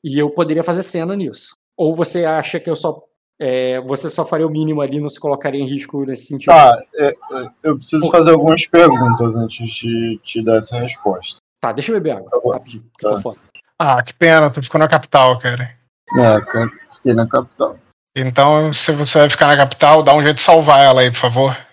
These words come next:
Speaker 3: Eu gostaria
Speaker 2: Ué,
Speaker 3: de voltar
Speaker 2: mas
Speaker 3: pra
Speaker 2: eu,
Speaker 3: casa
Speaker 2: eu
Speaker 3: e ainda
Speaker 2: acho
Speaker 3: ter um
Speaker 2: que
Speaker 3: reino, cara.
Speaker 2: <laughs> Vou fazer o meu melhor, cara. Mas
Speaker 3: Obrigado.
Speaker 2: eu achei que, eu achei que a gente podia se encontrar. Acho que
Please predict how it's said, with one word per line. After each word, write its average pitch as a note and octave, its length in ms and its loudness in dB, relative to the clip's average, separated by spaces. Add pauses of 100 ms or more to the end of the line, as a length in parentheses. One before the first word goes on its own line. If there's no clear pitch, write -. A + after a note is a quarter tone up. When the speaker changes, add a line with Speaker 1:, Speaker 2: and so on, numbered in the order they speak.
(180)
Speaker 3:
Eu A#2+ 280 -4
gostaria B2 360 4
Speaker 2:
Ué, G3+ 80 10
Speaker 3:
de - 60 8
voltar C3+ 160 4
Speaker 2:
mas C#3+ 60 4
Speaker 3:
pra D#3+ 100 6
Speaker 2:
eu, D#3+ 80 4
Speaker 3:
casa E3 340 6
Speaker 2:
eu D3+ 60 8
Speaker 3:
e - 40 6
ainda D3 140 2
Speaker 2:
acho C3+ 80 2
Speaker 3:
ter F#3 80 2
um C#3 120 0
Speaker 2:
que A#2+ 100 -2
Speaker 3:
reino, C3 260 0
cara. A#2 280 -6 (400)
Speaker 2:
<laughs> D4 520 8 (180)
Vou D3 260 -2
fazer D#3 240 4
o D3+ 40 0
meu D#3 140 4
melhor, D#3+ 420 4
cara. A#2+ 220 -2 (440)
Mas C3+ 140 2
Speaker 3:
Obrigado. D3 180 6
Speaker 2:
eu D3+ 40 6
achei D3 500 -2
que, D3 800 6
eu C#3 80 0
achei C#3 200 0
que D3+ 80 2
a E3 60 4
gente E3 240 0
podia E3 260 4
se E3 140 -6
encontrar. E3+ 460 2 (280)
Acho D3 360 6
que E3+ 400 8